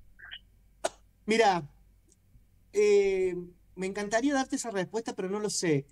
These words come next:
Y, y te cuento por qué no lo sé. Voy esperando que me lleguen mensajes. Te, te, te parecerá quizá místico de esta manera,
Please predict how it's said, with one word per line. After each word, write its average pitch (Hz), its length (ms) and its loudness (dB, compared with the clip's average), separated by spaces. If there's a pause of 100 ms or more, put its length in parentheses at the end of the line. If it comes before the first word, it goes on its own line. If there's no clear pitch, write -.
Y, 180 260 -6
y 175 60 -4
te 196 120 0
cuento 262 320 0
por 190 160 -4
qué 220 120 -2
no 214 80 0
lo 185 80 0
sé. 147 320 0 (480)
Voy 240 160 4
esperando 226 420 0
que 208 80 -6
me 175 140 0
lleguen 208 360 -2
mensajes. 147 840 -4
Te, 151 80 -10
te, 165 340 -6
te 160 140 -4
parecerá 180 340 -4
quizá 269 280 -4
místico 190 580 -2
de 208 60 -4
esta 160 160 -6
manera, 147 500 2